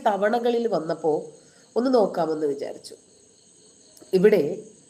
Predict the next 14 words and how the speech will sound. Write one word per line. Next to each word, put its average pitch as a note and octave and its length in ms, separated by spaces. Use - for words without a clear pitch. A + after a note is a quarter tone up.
നമുക്കാർക്കും G3+ 960
ആറാം A#3+ 500
നൂറ്റാണ്ടിൽ B3 760
ഉണ്ടായിരുന്നോ G#3+ 1040
ഇല്ലേ G#3 360
എന്നുള്ള G#3 500
കാര്യം F3 320
നമുക്കറിയില്ല. E3+ 920
ആ G#3+ 160
പ്രവാചകനോട് G3 1200
ആർക്കും A3+ 920
വൈരാഗ്യമില്ല. D#3 840
നമ്മൾ E3+ 320
കണ്ടിട്ടില്ലാത്ത, F#3+ 840